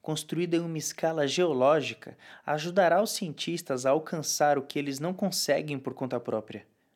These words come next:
Para fazer isso, precisamos ver como as mesmas forças econômicas tóxicas estão no cerne das pandemias e das mudanças climáticas.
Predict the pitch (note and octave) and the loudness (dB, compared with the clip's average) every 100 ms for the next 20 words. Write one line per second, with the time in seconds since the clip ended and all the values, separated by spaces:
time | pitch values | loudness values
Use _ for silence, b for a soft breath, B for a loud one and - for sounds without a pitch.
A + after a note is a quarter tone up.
0 | _ - A#2+ A#2 A#2+ A#2 A#2 C#3 D3 - | _ -2 -2 0 -4 -4 -4 -4 -4 -6
1 | G#2 b _ C3 - C#3 D#3 F#3+ E3+ C3 | -8 b _ -6 -6 -4 -2 0 -2 0
2 | A#2+ A2+ B _ - A3 B3 G3+ - E3+ | 2 0 B _ -2 0 2 0 0 -2
3 | C4 C#4+ C4 - - F#3+ B3 E3+ D3+ - | 0 0 -2 -2 0 2 2 -2 -4 -4
4 | B2 C#3+ D#3 - A#2 - - D#3+ F#3 - | -2 -2 -2 -4 -6 -6 0 2 2 -2
5 | - A2 G#2 - b - B2+ - C#3 C3+ | -8 -8 -8 -10 b -8 -8 -2 -2 -2
6 | B2+ - D#3 F#3 A3 A3+ G3+ F#3 - F3 | -4 0 4 4 4 2 0 0 -2 -2
7 | D3+ C3 D3 G#3+ G#3+ - E3+ E3+ E3+ E3 | -2 -2 0 0 -2 -6 -2 -2 0 -2
8 | D3+ D#3 D#3+ - F3 D3+ G#2+ - - - | 0 -2 -4 -6 -6 -4 -4 -6 -12 -10
9 | - - | -10 -12